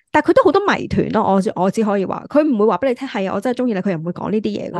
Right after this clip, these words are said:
Speaker 1: 佢只係會覺得，啊，佢會營造好多嘅氛圍啊，好多突然間唔知點解會突然間會出現，<laughs> 好似出，好似，係啦，
Speaker 2: 佢令到好多
Speaker 1: 突然間
Speaker 2: 氛圍同埋一個氣氛係令你諗多咗先咯，會有機會係。
Speaker 1: 係啦，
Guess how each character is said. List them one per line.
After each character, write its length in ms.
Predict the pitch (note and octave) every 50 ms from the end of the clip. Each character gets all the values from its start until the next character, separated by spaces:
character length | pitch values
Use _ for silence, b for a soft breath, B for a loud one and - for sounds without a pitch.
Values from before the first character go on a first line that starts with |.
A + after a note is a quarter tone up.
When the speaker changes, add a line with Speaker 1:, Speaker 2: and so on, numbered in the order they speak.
| A3+ B3+
Speaker 1:
佢 60 | -
只 60 | F4+
係 100 | G#4 F#4
會 100 | C#4+ A#3
覺 120 | - A#3+ B3
得， 120 | F4 E4+ B B B B B B
啊， 100 | B D4+ D4
佢 100 | - C#4+
會 100 | D4 C#4+ - -
營 240 | A3 F#3+ F3 F3+ F#3
造 120 | - G#3+ G3+
好 120 | A3 A#3
多 100 | - D#4+
嘅 60 | -
氛 240 | C4 - - E4+ D#4 D#4+ D#4+ D#4+ D#4
圍 320 | D#4 C4 F#3 E3+ E3 F#3
啊， 380 | G3 G3 G3+ G3+ G3+ G#3 G#3 G#3+
好 260 | G#3+ - - G3 G#3 B3+
多 120 | C#4+ C#4+
突 80 | D4+ A#3
然 140 | G3 E3+ F3+
間 160 | - B3 C4
唔 80 | A3+ F3
知 100 | A3+ B3+
點 100 | A#3+ A3+
解 100 | C4 B3
會 80 | A#3 A3
突 40 | -
然 60 | -
間 120 | A3+ A#3+
會 80 | A3+ G3
出 160 | - - - B3 -
現， 120 | F#3 E3+ E3
<laughs> 300 | E3+ F3 A3 A3 A3+ A3+
好 100 | G#3+ G3+
似 100 | - G3
出， 200 | - - - -
好 140 | - - G3
似， 140 | G3 - - F#3 - B B B B B B
係 80 | - F#3+
啦， 80 | F3+ -
Speaker 2:
佢 80 | - D#4
令 140 | E4 D#4 C#4
到 140 | B3+ D#4 D#4
好 120 | C#4 C#4
多 20 | D4+
Speaker 1:
突 80 | -
然 60 | G4+ G4
間 200 | - - G#4 G4
Speaker 2:
氛 140 | F#4+ F#4
圍 280 | F4 F4+ E4 A#3 F#3 F#3
同 100 | G3 F3+
埋 220 | F3 F3 D#3+ F3 A#3
一 40 | B3+
個 240 | - B3 A#3 A3+
氣 240 | A3+ A3+ A#3 A#3 A#3
氛 140 | A3+ C#4+ D4+
係 80 | D4 A#3+
令 200 | G3+ F#3+ E3+ D#3+
你 140 | D#3+ D#3 F3 F#3
諗 260 | F3+ C#3+ D3 F3+ G#3
多 240 | - A3+ A3 A3+ G#3+
咗 220 | G3+ C#3 C#3 E3+
先 180 | - G#3 F3+ G3
咯， 80 | G3 F#3
會 160 | F3 D#3+ D#3
有 120 | D3 C#3 D3+
機 140 | D#3 E3
會 120 | E3+ E3+ D3+
係。 200 | D3 C#3 - D3+
Speaker 1:
係 180 | - A#3 -
啦， 160 | C#3+ - -